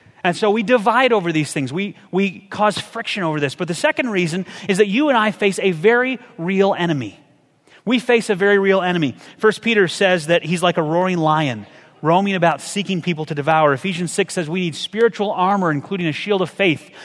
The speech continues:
to defend against the fiery darts of the evil one. One of Satan's strategies to attack you is other people. One of his strategies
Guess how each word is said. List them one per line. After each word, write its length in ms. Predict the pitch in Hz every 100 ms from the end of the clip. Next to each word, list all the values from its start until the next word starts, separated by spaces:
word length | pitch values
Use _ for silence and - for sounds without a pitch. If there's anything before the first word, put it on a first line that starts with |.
| -
to 80 | 180
defend 420 | 160 - 220 214
against 200 | 170 160
the 80 | 160
fiery 520 | - 190 202 196 196 - -
darts 360 | 156 185 190 -
of 320 | 180 175 156 - -
the 160 | 165 175
evil 360 | 202 185 185 160 -
one. 500 | 156 190 185 113 95 - _ _ _ _ _ _ _ _ _
One 220 | 160 233
of 100 | 294
Satan's 840 | - 233 233 185 151 180 - - - _ _ _ _
strategies 1200 | - - - 240 240 240 151 135 117 147 - - _ _ - -
to 160 | 208
attack 640 | 185 - - 240 247 - - - _
you 720 | - 135 160 269 190 160 240 233 - _ _ _ _ _ _ _ _ _
is 140 | 214 180
other 380 | 180 170 185 175 - -
people. 340 | 190 135 - _ _ _ _ _ _ _ _
One 200 | 160 220
of 100 | 302
his 200 | 220 269
strategies 800 | - - 220 226 175 151 151 156